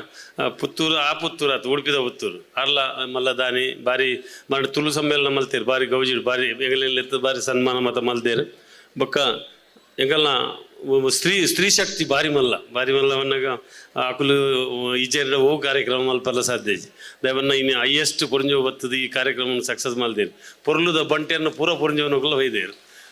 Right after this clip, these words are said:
ಆ, ಮಾತೇರಲ್ಲ ನಮ್ಮ ಬಂಟೆರ ಒಂಜಿ ದೇವ್ರ ಒಂಜಿ ಅನುಗ್ರಹ ಉಂಡು. ಮಾತೆ ನಂಗೆ ಒಂಜಿ ಪೊರ್ಲು ಕೊಡ್ತೇವೆ, ದೊಡ್ಡ ಉಪ್ಪ ಉಪ್ಪ ಅಂದಗುಲಾಡು. ದೊ-, ಜನಗಳಿಂದ ತೂದು ದೊಡ್ಡ ಇಜ್ಜ ಉಂಡ ಅಂದ ಕಾಡ್ರೆ ಮಾತೆರ್ಲ ತೂವರೆ ಮಾತೆರ್ಲ ರಿಚ್ ಮಾತೆರ್ಲ ಪೊರ್ಲು ಮಾತೆರ್ಲ ಬಂಟೆರ್ನ ಒಂಜಿ ಗತ್ತು ಮಾತೆರ್ಡೆಲ್ಲ ಉಂಡು.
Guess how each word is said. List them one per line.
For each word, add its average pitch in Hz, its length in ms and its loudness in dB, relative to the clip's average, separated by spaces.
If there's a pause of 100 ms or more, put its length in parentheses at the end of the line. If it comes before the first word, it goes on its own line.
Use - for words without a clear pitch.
(120)
ಆ, 139 80 0
ಮಾತೇರಲ್ಲ 156 520 0
ನಮ್ಮ 151 180 -2
ಬಂಟೆರ 156 320 0
ಒಂಜಿ 156 240 0
ದೇವ್ರ 147 420 0
ಒಂಜಿ 139 180 0
ಅನುಗ್ರಹ 165 320 2
ಉಂಡು. 123 340 0
ಮಾತೆ 135 320 -4 (460)
ನಂಗೆ 139 140 0
ಒಂಜಿ 147 140 -4
ಪೊರ್ಲು 175 260 0
ಕೊಡ್ತೇವೆ, 147 400 0
ದೊಡ್ಡ 151 200 -2
ಉಪ್ಪ 160 160 -4 (100)
ಉಪ್ಪ 156 160 -4
ಅಂದಗುಲಾಡು. 135 440 2
ದೊ-, 135 420 -2
ಜನಗಳಿಂದ 156 480 0
ತೂದು 160 420 -2 (280)
ದೊಡ್ಡ 160 180 0
ಇಜ್ಜ 170 300 0
ಉಂಡ 160 280 0
ಅಂದ 156 260 0
ಕಾಡ್ರೆ 135 680 0
ಮಾತೆರ್ಲ 147 460 0
ತೂವರೆ 160 460 -2
ಮಾತೆರ್ಲ 151 500 -2
ರಿಚ್ 147 400 -2
ಮಾತೆರ್ಲ 143 440 0 (480)
ಪೊರ್ಲು 147 380 2
ಮಾತೆರ್ಲ 143 540 0
ಬಂಟೆರ್ನ 139 440 -2
ಒಂಜಿ 135 120 0
ಗತ್ತು 143 320 -2
ಮಾತೆರ್ಡೆಲ್ಲ 135 500 0
ಉಂಡು. 131 280 0